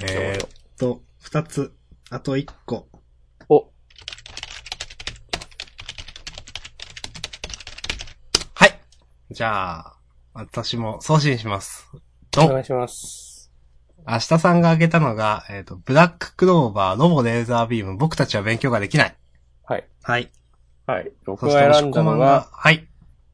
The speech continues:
Speaker 1: 約束のネバーランド、ドクターストーン、日の丸相撲。
Speaker 2: はーい。
Speaker 1: はい。
Speaker 2: まあ、前からでも行きますか？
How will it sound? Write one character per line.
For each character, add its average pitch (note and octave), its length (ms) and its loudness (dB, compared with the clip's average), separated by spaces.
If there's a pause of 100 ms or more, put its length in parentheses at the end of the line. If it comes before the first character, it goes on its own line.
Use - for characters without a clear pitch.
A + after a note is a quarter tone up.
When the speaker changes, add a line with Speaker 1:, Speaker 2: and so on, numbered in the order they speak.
Speaker 1:
約 - 260 -12
束 C3+ 280 0
の B2+ 180 0
ネ B2 120 0
バ B2+ 260 4
ー - 20 4
ラ C3 140 4
ン A2+ 160 -4
ド、 G#2 300 -6
ド - 100 -10
ク - 160 -20
タ C#3 320 0
ー A#2 40 -6
ス - 120 -16
ト C3+ 120 4
ー G#2+ 320 6
ン、 - 140 -14 (220)
日 G2+ 120 -8
の G#2+ 100 -2
丸 A#2+ 280 2
相 G#2 120 0
撲。 E2 280 -4 (180)
Speaker 2:
は G2 640 -2
ー G2+ 60 -6
い。 - 80 -16 (2250)
Speaker 1:
は - 160 -4
い。 - 100 -10 (960)
Speaker 2:
ま A#2+ 600 -4
あ、 A#2 40 -12 (140)
前 D#3+ 240 0
か D3+ 140 -2
ら A#2 100 -2
で A2 80 -6
も G#2 120 -8
行 G2+ 100 -10
き A2 100 -12
ま B2+ 140 -6
す D#3+ 80 -10
か？ F2+ 400 -10